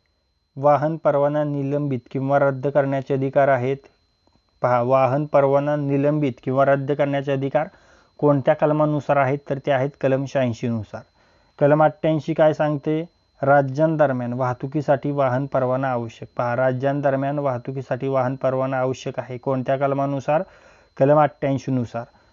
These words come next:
कलम नव्वद म्हणजे काय? वाहन परवाना नसताना प्रवासी वाहतूक केल्यास दंड. पहा, वाहन परवाना नसताना प्रवासी वाहतूक जर द-, केला तर कोणत्या कलमानुसार दंड होतो? कलम नव्वद नुसार. त्यानंतर पुढे पाहूया.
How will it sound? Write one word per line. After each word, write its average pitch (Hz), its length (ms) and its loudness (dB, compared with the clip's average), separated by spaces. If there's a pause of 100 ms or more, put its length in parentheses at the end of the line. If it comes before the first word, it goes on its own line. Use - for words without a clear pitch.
(140)
कलम 151 260 4
नव्वद 165 380 2
म्हणजे 160 340 -2
काय? 160 360 2
वाहन 139 380 2
परवाना 143 440 2
नसताना 131 480 -6
प्रवासी 127 500 -2
वाहतूक 131 440 -6
केल्यास 123 340 -4
दंड. 117 260 -4
पहा, 123 280 0 (440)
वाहन 135 500 2
परवाना 143 560 0
नसताना 143 600 -2
प्रवासी 135 540 -2
वाहतूक 143 580 -4
जर 131 460 -2
द-, 143 340 0 (160)
केला 131 340 0 (640)
तर 170 140 6 (460)
कोणत्या 143 340 2
कलमानुसार 151 640 0
दंड 151 280 0
होतो? 147 240 -2
कलम 143 280 0
नव्वद 135 440 0
नुसार. 117 460 -6
त्यानंतर 147 420 0
पुढे 147 260 0
पाहूया. 151 420 2